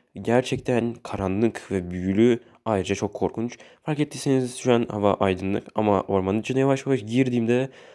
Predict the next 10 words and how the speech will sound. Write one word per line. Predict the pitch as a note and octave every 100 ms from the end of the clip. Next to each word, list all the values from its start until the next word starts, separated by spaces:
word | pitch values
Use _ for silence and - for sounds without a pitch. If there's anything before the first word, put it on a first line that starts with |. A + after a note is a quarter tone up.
| _
havanın | B2+ A2+ A2+ B2+
karanlık | C3 - A#2 A2+ A2 A#2+ C#3 -
olmaya | G2+ F#2 F2
çalıştığını | - - - - C3 D3+
görebilirsiniz. | B2 C3+ A#2+ A#2+ - - B2
Evet, | - - _ _ -
biraz | - - -
korkunç | F2 F2+ F#2
olmaya | F2 F2
başladı. | E2+ - -